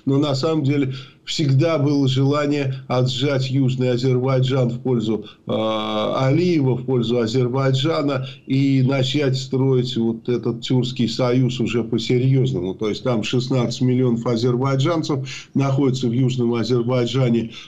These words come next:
Э, спит и видит также Эрдоган, э, получить, э, часть Курдистана,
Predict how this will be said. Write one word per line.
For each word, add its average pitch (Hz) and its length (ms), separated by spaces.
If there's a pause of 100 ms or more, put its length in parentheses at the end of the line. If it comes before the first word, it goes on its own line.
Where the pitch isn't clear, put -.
(100)
Э, 113 500
спит 135 380
и 131 100
видит 117 460
также 113 540 (220)
Эрдоган, 123 1120 (180)
э, 110 200
получить, 120 800
э, 98 460
часть 120 400
Курдистана, 131 1040